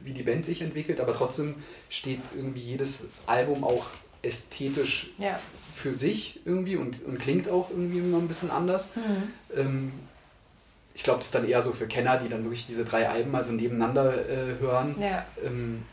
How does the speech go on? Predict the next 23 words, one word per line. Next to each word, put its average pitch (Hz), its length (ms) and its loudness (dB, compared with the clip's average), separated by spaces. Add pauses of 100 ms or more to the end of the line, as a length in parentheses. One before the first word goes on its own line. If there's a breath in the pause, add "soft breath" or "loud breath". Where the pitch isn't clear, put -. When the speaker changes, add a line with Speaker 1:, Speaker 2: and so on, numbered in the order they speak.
(720)
Speaker 1:
genau, 117 240 4
aber, 110 160 2
äh, 110 320 2
insgesamt 123 580 0
ist - 160 -6
es 123 100 -6
schon 123 220 -2
so, 127 140 0
dass 117 240 0
wir 113 240 4 (1120 loud breath)
eine 120 100 -4
Liveband 139 840 2 (340)
sind 143 560 -2
und 113 320 -2 (380)
die 113 80 -8
Stücke 127 440 2
halt 117 140 -6
beim, 110 320 -2
beim 107 180 -6
Live-Spielen 117 800 -2
Speaker 2:
Mhm. 196 180 -2
Speaker 1:
entwickeln. 165 760 2
Speaker 2:
Mhm. 190 420 -2